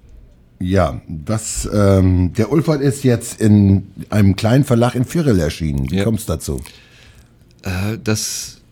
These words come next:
Speaker 2: war eigentlich ein Zufall. Ein, ein, äh, Freund von mir hat Ende letzten Jahres einen Verlag gegründet und hat mich gefragt, ob er das Material, äh,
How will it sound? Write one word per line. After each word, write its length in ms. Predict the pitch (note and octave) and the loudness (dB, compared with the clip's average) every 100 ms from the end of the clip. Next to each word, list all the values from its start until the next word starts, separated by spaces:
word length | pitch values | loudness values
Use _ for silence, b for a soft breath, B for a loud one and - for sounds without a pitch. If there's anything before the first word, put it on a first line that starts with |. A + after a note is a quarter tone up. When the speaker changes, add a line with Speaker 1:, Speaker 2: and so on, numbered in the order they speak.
| _ | _
Speaker 2:
war 300 | D#2+ G2 G#2 | -6 -2 0
eigentlich 260 | F2 G#2+ F2+ | 0 -4 -4
ein 80 | F#2+ | -6
Zufall. 560 | - B2+ C3 A#2 A#2 - | -4 -4 -2 -2 -2 -4
Ein, 580 | F#2+ G2 G2+ F#2+ F#2 | -8 -6 -4 -2 -2
ein, 20 | - | -4
äh, 320 | F#2+ F#2 F#2 | -2 -2 -4
Freund 340 | - G2 A2 | -6 -4 -2
von 160 | A#2 A#2 | -2 -2
mir 260 | A2+ G#2+ | -2 0
hat 380 | G#2+ - - - - | -2 -4 -10 -16 -6
Ende 180 | G2+ G#2 | -2 -2
letzten 320 | G2 - F2+ | -2 -6 -4
Jahres 320 | F#2 G#2 F#2 | -2 -2 -4
einen 140 | F2+ | -6
Verlag 400 | E2+ E2+ E2+ F2+ | -6 -4 -2 -4
gegründet 600 | - G2 G#2+ A#2+ C#3 - _ b b b b b b | -4 -4 -2 0 -2 -4 _ b b b b b b
und 300 | - A2 A2 | -2 0 2
hat 100 | A2+ | -2
mich 160 | G#2 G#2+ | -2 -6
gefragt, 400 | G#2+ - G2+ G#2+ | -6 -4 -4 -2
ob 140 | G2+ | -2
er 40 | G#2+ | -2
das 140 | G2+ | -2
Material, 960 | G2+ G2+ G2 F#2 G2 G2+ - G#2 G2+ | -4 -4 -2 -2 -2 -4 -4 -2 -2
äh, 80 | G2 | -4